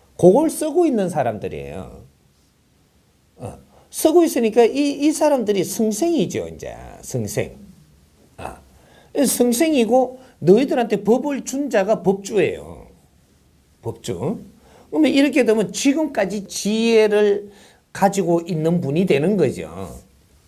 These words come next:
그래서 부처님이다, 어, 그, 어, 이제 스승이다 할 수 있었던 거죠. 하지만 이 법보다 큰 걸 가져올 때는 어떻게 되냐?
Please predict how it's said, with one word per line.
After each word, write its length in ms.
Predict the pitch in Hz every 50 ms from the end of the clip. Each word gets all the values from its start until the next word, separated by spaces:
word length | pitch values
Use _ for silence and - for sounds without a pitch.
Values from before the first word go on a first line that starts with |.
| _ _ _ _ _ _ _ _ _ _
그래서 580 | - 156 170 185 202 196 - 294 302 302 302
부처님이다, 1000 | - 160 151 - - 190 180 175 165 160 151 143 139 123 151 160 175 196 208 214 202 - - - _ _ _ _ _ _
어, 400 | _ - 131 127 127 135 139 143
그, 100 | 135 156
어, 320 | 151 135 135 139 135 143 165
이제 320 | 208 226 214 160 156 160
스승이다 600 | 147 - 156 147 - 180 170 151 143 131 139 147
할 180 | 147 135 170 160
수 120 | - - 151
있었던 460 | 202 196 196 190 180 180 - 127 113
거죠. 260 | 107 107 90 92 113 -
하지만 400 | - 220 208 208 185 185 175 180 - - - - - - - _ _ _ -
이 180 | 262 294 330
법보다 640 | 339 339 339 320 330 - 269 240 214 247 240 233 233
큰 360 | - - - - 415 392 381
걸 180 | 339 427 381 311
가져올 340 | 240 226 208 170 185 170 -
때는 200 | - 165 147 135
어떻게 320 | 135 135 208 190 208 196
되냐? 580 | 147 143 117 92 85 92 95 92 82 71 65